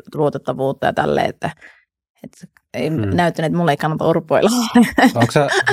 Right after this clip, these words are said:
Speaker 2: joo. Onks sä muuten miettinyt, että mistä toi siis johtuu, koska va-, aika harva nyt tahallaan on niinku ilkeä tai näin,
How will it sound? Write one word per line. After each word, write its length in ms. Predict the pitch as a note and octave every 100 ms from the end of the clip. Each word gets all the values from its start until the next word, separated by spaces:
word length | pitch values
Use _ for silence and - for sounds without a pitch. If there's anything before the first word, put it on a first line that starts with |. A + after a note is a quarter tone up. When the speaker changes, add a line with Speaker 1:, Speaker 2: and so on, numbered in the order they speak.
| B2
Speaker 2:
joo. 200 | A#2+ G#2+ - - - - A3+ -
Onks 180 | A#2+ B2+
sä 60 | D3
muuten 260 | D3+ D3+
miettinyt, 400 | C#3+ D#3 D#3 B2
että 120 | A2+
mistä 220 | B2 C#3 C#3+
toi 180 | B2
siis 180 | A2+ G#2+
johtuu, 380 | C3+ C3 - G#2
koska 440 | G2 - B2+ - - _ _ _ _ _ _ _ _ _ _ _ _ _ A2
va-, 140 | A#2 A#2+
aika 260 | C#3 C3
harva 240 | B2 B2+ A#2
nyt 200 | A2+ -
tahallaan 480 | B2+ B2 A2 G2
on 320 | G2 G2+ F#2+ F2+ _ _ -
niinku 220 | F#2+ G#2
ilkeä 600 | A2 G2 F#2 F#2+ F#2 F2+ -
tai 140 | G2
näin, 300 | G2 F#2+ F2+